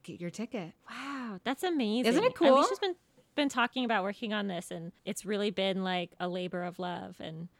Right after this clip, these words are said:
Speaker 2: I'm so excited to see it come to fruition,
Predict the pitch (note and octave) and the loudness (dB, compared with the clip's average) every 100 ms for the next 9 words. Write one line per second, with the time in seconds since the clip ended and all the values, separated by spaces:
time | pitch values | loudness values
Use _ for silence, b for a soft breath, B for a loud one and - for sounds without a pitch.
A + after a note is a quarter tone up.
0 | b F3+ F#3 - G3 F#3+ F#3 - F#3 F3 | b -8 -8 -4 -4 -2 -4 -4 -4 -4
1 | E3+ G3 - F#3+ F3+ F3 F3 - _ - | -6 -8 -8 -6 -6 -6 -10 -14 _ -10
2 | F#3 F#3 - F3 F3 - - F3 | -8 -8 -8 -6 -6 -8 -10 -12